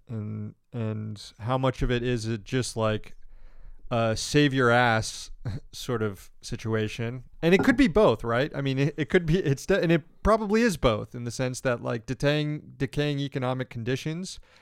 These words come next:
have, uh, accelerated organizing on the left, uh, against capitalism.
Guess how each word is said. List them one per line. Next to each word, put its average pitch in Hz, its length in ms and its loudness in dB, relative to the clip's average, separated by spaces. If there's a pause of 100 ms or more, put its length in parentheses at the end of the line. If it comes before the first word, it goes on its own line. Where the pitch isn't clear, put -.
(160)
have, 110 480 -4 (380)
uh, 107 240 -6
accelerated 139 880 2
organizing 123 760 -2
on 113 140 -2
the 104 80 -2
left, 117 500 0 (220)
uh, 107 180 -6
against 120 400 -4
capitalism. 156 800 0